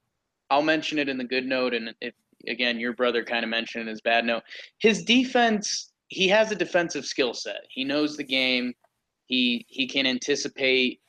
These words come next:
um, and he's a hustle guy. So there, there were a couple, he got a steal and a couple pokes on just, you know, a point guard casually doing the rounds around a screen, and Baker kinda cuts it off and jumps in front. So I get where s-,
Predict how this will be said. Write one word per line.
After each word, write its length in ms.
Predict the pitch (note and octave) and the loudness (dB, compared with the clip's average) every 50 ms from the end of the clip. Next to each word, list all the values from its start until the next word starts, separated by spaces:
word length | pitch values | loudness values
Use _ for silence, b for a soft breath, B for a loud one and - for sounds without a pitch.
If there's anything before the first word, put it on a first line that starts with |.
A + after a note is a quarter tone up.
| _ _ _ _ _ - | _ _ _ _ _ -6
um, 420 | A#2 A#2 A#2 A#2 A2+ A2 A2 G#2+ - _ _ _ _ _ _ _ - - _ _ _ _ | -4 -2 -2 -2 -2 -4 -6 -8 -12 _ _ _ _ _ _ _ -20 -20 _ _ _ _
and 100 | - C#3+ | 0 2
he's 120 | D#3 D3+ D3 | 2 4 4
a 60 | D#3+ | 2
hustle 340 | D3 - F#3 F3+ - - B2+ | 2 2 2 2 2 0 -2
guy. 180 | A2+ A2+ A2 G#2+ | 0 0 -2 -2
So 160 | - - C#3 | -2 0 2
there, 200 | D3 D3+ D3 D3 - - | 2 2 2 0 0 2
there 140 | D#3 D#3 | 4 6
were 120 | D#3+ D#3 D#3 | 6 6 4
a 60 | D3 | 2
couple, 580 | D3 D#3+ D3 - - C#3+ C#3 C3+ B2+ B2+ - - _ _ | 2 0 0 0 0 -2 -2 -2 -4 -4 -6 -10 _ _
he 100 | - C#3+ | -8 -2
got 160 | C#3 D3 C#3+ C3+ | 2 2 2 2
a 60 | B2+ | 2
steal 420 | - - - C#3 C3+ C#3 C3+ C3 | -2 -4 -4 0 0 2 2 2
and 80 | B2+ B2+ | 0 -2
a 40 | A#2+ | -2
couple 300 | - C3 A#2+ - A#2+ - - | -4 -6 -6 -6 -10 -6 -4
pokes 360 | C3 B2 A#2+ A#2+ A#2+ - - | -2 0 0 0 -2 -6 -8
on 360 | A#2 A2+ A2+ A2 A2 G#2+ G#2+ - _ _ _ _ _ _ _ - | -6 -4 -4 -4 -4 -6 -8 -12 _ _ _ _ _ _ _ 0
just, 280 | - A3+ G#3 - - - | 2 2 2 0 -4 -2
you 100 | F#3+ G3+ | 0 4
know, 260 | F3 C#3+ C#3 C3 - - - | 4 4 4 2 0 0 0
a 80 | D3 | 0
point 280 | - - D#3 D3+ D3 C#3+ | 2 4 4 4 4 6
guard 240 | D3 C#3+ C#3 C3 C3+ | 6 4 4 4 2
casually 440 | - C#3 C3+ C3+ C3+ B2+ C3 C3+ B2+ | 0 2 2 2 2 0 -2 -4 -4
doing 260 | C3 C3 C3 B2+ B2 | -4 -4 -4 -4 -4
the 80 | A#2+ | -4
rounds 340 | A#2 A#2+ A#2+ B2 A#2+ A#2+ A#2+ | -4 -2 -2 -2 -2 -2 -4
around 300 | A#2+ A#2 A#2+ A#2 A2+ A2+ | -4 -4 -4 -4 -4 -6
a 40 | A2 | -8
screen, 440 | - - - B2 B2+ B2 A#2 A2+ A2 | -10 -8 -6 -4 -2 -2 -2 -4 -6
and 100 | G#2+ - _ | -8 -6 _
Baker 320 | A#2 A2+ A2+ G#2+ - A2+ - | 0 0 0 0 -4 -6 -6
kinda 200 | - A2+ A2 G#2+ | -6 -6 -6 -6
cuts 300 | - - A#2 A#2 F#2+ - | -4 -4 -2 -2 -2 -4
it 60 | A2 | -2
off 180 | A2 G#2+ A2 G#2+ - | 0 0 0 -2 -4
and 100 | G#2+ G#2 | -8 -8
jumps 280 | - G#2+ G#2 G2+ - - | -8 -6 -6 -8 -10 -14
in 60 | G2+ - _ | -16 -16 _
front. 280 | - G#2+ G#2 G#2 G#2+ - _ _ _ _ _ _ _ _ _ _ _ - | -6 -6 -4 -6 -6 -10 _ _ _ _ _ _ _ _ _ _ _ 0
So 420 | - C#3+ C#3 C3+ C3 B2+ B2+ - _ _ _ _ _ _ _ _ _ _ _ _ _ _ - - _ _ | 2 4 6 6 6 6 4 0 _ _ _ _ _ _ _ _ _ _ _ _ _ _ -20 -20 _ _
I 260 | - C#3+ C#3+ C#3+ C3 - - | 0 2 2 2 0 -4 -2
get 440 | - C#3 C#3+ D#3 E3+ - - - - | 2 4 4 6 4 2 -2 -8 -12
where 220 | _ - D3 D3+ D3+ | _ 2 4 4 4
s-, 260 | D3+ - - - - | 2 0 -4 -10 -8